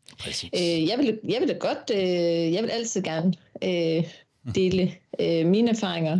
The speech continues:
Speaker 2: med os, og nu hvor vi taler underdatabehandlere, taler vi jo også meget ind i det, som, ja, ligger mit hjerte lær-, hjerte nært, kan man sige, øh, i forhold til det her med risikovurdering og risikobaseret tilgang og alle de her ting. Fordi man kan sige, det er jo måske også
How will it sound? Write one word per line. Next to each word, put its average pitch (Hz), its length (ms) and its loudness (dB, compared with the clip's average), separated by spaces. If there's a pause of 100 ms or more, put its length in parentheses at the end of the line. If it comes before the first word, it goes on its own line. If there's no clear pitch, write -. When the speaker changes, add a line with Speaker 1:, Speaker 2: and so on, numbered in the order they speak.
Speaker 2:
med 165 480 0
os, 180 200 0
og 180 140 0
nu 208 160 4
hvor 214 140 2
vi 175 80 0
taler 165 240 0
underdatabehandlere, 196 880 0 (580)
taler 190 340 0
vi 175 120 0
jo - 340 -2
også 214 260 0
meget 202 260 2
ind 202 140 2
i 196 40 2
det, 185 360 0
som, 175 500 0 (300)
ja, 165 160 -4 (260)
ligger 180 200 0
mit 208 120 2
hjerte 196 300 -2
lær-, 190 440 -2
hjerte 202 320 -2
nært, 185 360 -2
kan 180 140 -2
man 175 100 0
sige, 190 400 2 (120)
øh, 165 60 2
i 165 40 0
forhold 196 240 2
til 208 140 0
det 220 80 2
her 220 40 4
med 226 140 4
risikovurdering 208 600 0
og 190 60 0
risikobaseret 214 600 0
tilgang 220 400 0
og 120 80 -2
alle 214 140 0
de 214 60 2
her 175 80 2
ting. - 360 -2 (500)
Fordi 202 160 0
man 190 160 2
kan 175 60 -8
sige, 196 160 0
det 202 100 2
er 185 40 4
jo 185 80 4
måske 180 320 2
også - 280 -4